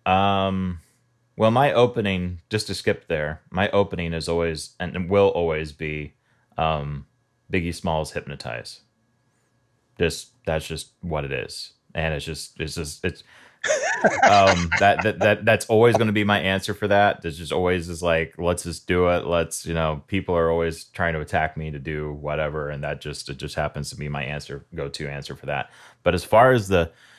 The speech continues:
you know, as, as far as the, um,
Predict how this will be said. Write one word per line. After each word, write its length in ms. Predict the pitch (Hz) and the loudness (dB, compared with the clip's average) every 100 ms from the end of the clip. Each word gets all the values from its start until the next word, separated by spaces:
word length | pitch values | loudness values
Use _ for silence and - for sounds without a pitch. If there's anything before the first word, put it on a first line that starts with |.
| - - _ - | -20 -20 _ -4
you 120 | 113 | 4
know, 180 | 113 98 | 6 8
as, 140 | 92 - | 6 0
as 320 | 95 87 - - - - | -4 -4 -8 -14 -20 2
far 320 | 107 98 101 | 6 8 8
as 220 | 98 92 | 6 2
the, 300 | 87 90 85 | 0 0 2
um, 460 | 82 78 78 76 73 | 4 2 0 -4 -6